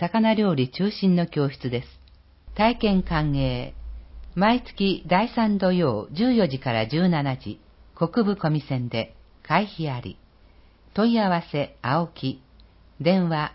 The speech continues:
二三二の七零三九。フラダンス、ティアレ。フラとタヒチアンダンスのアフロアを入門から始めます。毎週木曜十三時から十五時、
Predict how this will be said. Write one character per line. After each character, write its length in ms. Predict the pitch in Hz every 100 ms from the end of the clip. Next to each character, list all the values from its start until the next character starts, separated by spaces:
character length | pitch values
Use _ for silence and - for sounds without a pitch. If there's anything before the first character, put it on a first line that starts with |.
| -
二 280 | 165 240 226
三 280 | 220 156 131
二 120 | 139
の 280 | 117 110 - -
七 320 | 135 175 233 233
零 260 | 220 113 -
三 180 | 117 131
九。 380 | - 117 87 - _ _ _ _ _ _ - _ _ _ _ _ _ _ _ - _ _ _ _ - - - _ _ _ _
フ 140 | 190
ラ 160 | 233 269
ダ 180 | 269 202
ン 60 |
ス、 260 | - - 131
テ 220 | - 247
ィ 120 | 214
ア 60 | 123
レ。 220 | 95 - _ _ - _ - - _ _ -
フ 120 | 262
ラ 160 | 254 -
と 240 | 147 117
タ 160 | - 185
ヒ 160 | -
チ 120 | - 247
ア 80 |
ン 80 | 233
ダ 180 | 226 208
ン 60 | 185
ス 120 | 135
の 280 | 127 - 143
ア 60 |
フ 140 | 156 233
ロ 80 |
ア 220 | 214 202 190
を 80 |
入 220 | 151 185 220
門 200 | 208 190
か 140 | 175
ら 100 | 160
始 240 | 147 139
め 120 | 131 117
ま 140 | 117
す。 40 | - - _ _ _ _ _ _ _ _ -
毎 220 | 196 254
週 240 | 262 233 208
木 320 | 202 202 214
曜 300 | 165 117 -
十 220 | 135 214 262
三 280 | 254 220
時 100 | 180
か 140 | - 110
ら 120 | 107
十 220 | - 156
五 140 | 104 104
時、 240 | -